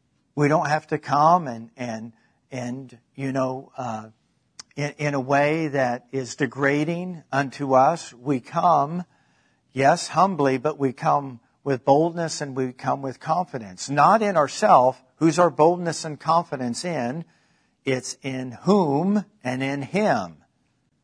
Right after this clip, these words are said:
And where's our faith? Our faith is in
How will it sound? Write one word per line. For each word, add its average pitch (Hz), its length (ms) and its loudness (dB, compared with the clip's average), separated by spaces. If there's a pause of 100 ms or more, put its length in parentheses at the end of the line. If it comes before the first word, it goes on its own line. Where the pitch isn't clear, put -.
(380)
And 139 240 0
where's 175 380 4
our 156 160 6
faith? 170 500 0
Our 135 180 6
faith 156 600 0
is 135 260 -4
in 135 360 -6